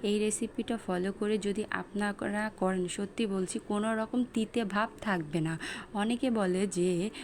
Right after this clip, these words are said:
মূলা শাকটা নাকি একটু তিতে তিতে লাগে, আর আমি কিভাবে রান্না করছি সেভাবে যদি রান্না করে খান, ছোট বড় সবাই খুব পছন্দ করে কিন্তু এই মূলা শাকটা খাবে। তো এখানে চিংড়ি মাছটাকে আমি কি করলাম, হালকা একটু ভেজে নিলাম,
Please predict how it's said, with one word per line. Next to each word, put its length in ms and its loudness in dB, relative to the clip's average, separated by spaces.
মূলা 280 4
শাকটা 400 -2
নাকি 240 -2
একটু 200 0
তিতে 280 -2
তিতে 260 0
লাগে, 300 0
আর 140 -2
আমি 260 0
কিভাবে 380 2
রান্না 400 2
করছি 260 -2
সেভাবে 420 0
যদি 240 -2
রান্না 340 2
করে 260 -2
খান, 260 -2
ছোট 300 2
বড় 340 2
সবাই 540 2
খুব 140 -2
পছন্দ 460 -2
করে 280 -2
কিন্তু 320 -2
এই 140 2
মূলা 340 0
শাকটা 380 -2
খাবে। 480 0
তো 80 -2
এখানে 260 0
চিংড়ি 340 -2
মাছটাকে 480 -2
আমি 160 0
কি 120 -2
করলাম, 260 0
হালকা 380 -2
একটু 360 0
ভেজে 260 2
নিলাম, 380 2